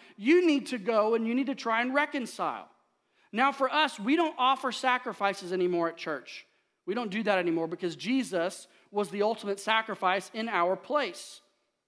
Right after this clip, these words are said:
But the New Testament way that we do that is by taking communion.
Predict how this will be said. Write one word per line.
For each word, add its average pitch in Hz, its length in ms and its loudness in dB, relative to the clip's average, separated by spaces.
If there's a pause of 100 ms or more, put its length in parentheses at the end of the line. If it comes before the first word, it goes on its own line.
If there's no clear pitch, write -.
(300)
But 208 160 -2
the 233 60 -4
New 254 160 4
Testament 262 560 -2
way 196 200 2
that 196 160 -2
we 196 140 -6
do 175 220 -2
that 175 200 2
is 185 100 -4
by 190 160 2
taking 190 500 -4
communion. 208 580 -2